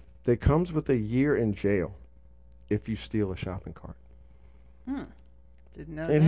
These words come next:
Speaker 1: here's something is interesting or maybe bizarre. <laughs> There's a lady named Julian Montague. I hope I
Speaker 2: Monta-,
Speaker 1: didn't
Speaker 2: Montague.
Speaker 1: Montague.
Speaker 2: Right.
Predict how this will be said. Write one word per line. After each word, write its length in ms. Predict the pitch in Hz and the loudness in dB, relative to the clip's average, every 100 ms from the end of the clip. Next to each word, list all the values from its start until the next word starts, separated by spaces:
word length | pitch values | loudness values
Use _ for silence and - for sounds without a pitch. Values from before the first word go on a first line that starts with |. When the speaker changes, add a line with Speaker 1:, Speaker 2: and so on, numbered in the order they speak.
| 254 | 6
Speaker 1:
here's 160 | 359 | 4
something 460 | - 262 220 175 143 | 2 0 0 0 2
is 320 | 113 110 - - | 0 0 -4 -6
interesting 600 | 113 113 98 - - 90 | -2 -2 -4 -8 -4 -2
or 140 | 90 95 | 0 0
maybe 420 | 101 113 123 113 | 4 6 4 2
bizarre. 640 | 85 90 87 82 76 58 - - - - - - - | -2 -4 -2 -2 -2 -6 -10 -20 -20 -20 -20 -20 -20
<laughs> 680 | - - - - - - 120 | -18 -18 -16 -16 -14 -8 -2
There's 140 | 151 147 | 0 2
a 60 | |
lady 440 | 139 131 156 202 185 | 4 6 4 2 2
named 400 | 147 139 131 110 | 4 6 4 2
Julian 760 | 98 131 147 156 147 139 135 - - - - - - - - - - - | 0 2 2 2 2 2 0 -6 -20 -20 -20 -20 -20 -20 -20 -20 -20 -12
Montague. 880 | 95 98 113 123 123 101 - 85 67 82 - - - - - - | -4 2 4 4 0 -6 -4 -4 -6 -10 -20 -20 -20 -20 -18 -8
I 80 | 90 | 0
hope 180 | 104 | 0
I 40 | 190 113 | 2 2
Speaker 2:
Monta-, 60 | |
Speaker 1:
didn't 260 | - 208 - | 2 -2 -8
Speaker 2:
Montague. 720 | 190 196 190 175 156 156 147 - - - - | -10 -8 -8 -10 -10 -12 -12 -16 -20 -14 -2
Speaker 1:
Montague. 880 | 104 120 127 117 107 101 113 73 85 - | 2 2 2 -2 -2 0 2 0 -6 -12
Speaker 2:
Right. 320 | 170 160 151 | -10 -10 -10